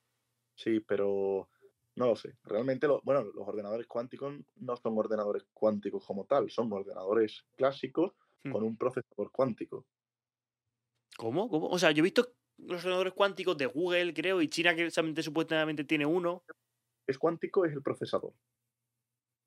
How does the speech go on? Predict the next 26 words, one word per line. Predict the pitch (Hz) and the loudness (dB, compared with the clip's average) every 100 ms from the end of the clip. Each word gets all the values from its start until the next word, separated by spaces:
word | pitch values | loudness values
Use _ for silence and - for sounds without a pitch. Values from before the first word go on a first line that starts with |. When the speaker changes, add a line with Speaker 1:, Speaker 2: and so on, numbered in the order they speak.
| _ | _
Speaker 2:
Claro, | 160 165 | 4 6
pero | |
es | 147 | 6
un | 180 | 6
ordenador | 180 202 185 | 8 8 6
normal, | 147 180 156 | 4 4 4
como | 139 | 4
el | 143 | 2
que | 147 | 4
tengo | 202 | 6
yo | 185 | 6
aquí. | 139 113 _ _ _ _ - 135 _ - - _ _ - | 6 -2 _ _ _ _ -4 -4 _ -16 -16 _ _ -4
Speaker 1:
Claro, | 107 113 | 2 2
bueno, | - 110 | 2 -2
como, | 92 101 | -4 -10
no | 101 98 | -12 -10
es | - | -6
como | 113 | -6
que, | - - - - - | -6 -12 -16 -10 -2
igual, | 110 110 135 | 2 4 4
igual, | 131 147 151 151 _ - | 4 4 2 -6 _ -10
igual, | 123 120 160 | -2 2 4
igual, | 156 165 175 - | 4 2 0 -4
quizás | 127 143 | -8 -6
no | 143 | -4
es. | 117 | -8